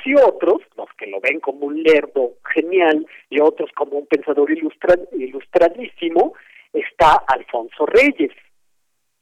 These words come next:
Quien experimente la colisión Goya en Madrid, creo que haría muy bien en recordar las palabras de Alfonso Reyes de que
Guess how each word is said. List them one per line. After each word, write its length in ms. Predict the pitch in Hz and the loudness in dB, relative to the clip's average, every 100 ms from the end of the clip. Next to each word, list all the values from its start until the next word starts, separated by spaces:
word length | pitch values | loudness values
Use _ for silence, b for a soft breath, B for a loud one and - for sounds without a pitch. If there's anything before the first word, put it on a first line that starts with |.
| _ b b b _ | _ b b b _
Quien 200 | - 208 | -6 0
experimente 800 | 190 - - 180 175 240 226 175 156 | 0 0 -2 0 2 0 0 -2 0
la 120 | 139 | 0
colisión 760 | - 160 - - 359 370 359 - _ | 0 -2 -2 -4 0 0 -2 -14 _
Goya 540 | 151 165 202 175 117 82 - - - _ - | -2 4 4 4 -4 -8 -16 -20 -20 _ -4
en 200 | 127 123 | -4 -2
Madrid, 460 | 120 - 285 233 - _ _ _ _ _ - | -4 -2 -2 -2 -6 _ _ _ _ _ -4
creo 380 | 208 220 233 - | 2 4 4 4
que 120 | 160 | 0
haría 200 | 143 151 | 2 0
muy 220 | 156 147 | 0 -8
bien 400 | 131 131 127 - b b - | -6 -6 -6 -10 b b -12
en 160 | 143 | -10
recordar 460 | 143 - 143 160 180 | -8 -4 0 2 2
las 180 | 180 - | 0 0
palabras 560 | 147 143 156 147 139 | -2 2 2 2 -2
de 80 | - | -4
Alfonso 420 | 120 - 139 - | -10 -8 -8 -6
Reyes 420 | 147 196 151 143 - - - - _ | 0 2 2 -2 -6 -10 -20 -20 _
de 100 | 269 | -2
que 240 | - 156 | -2 -4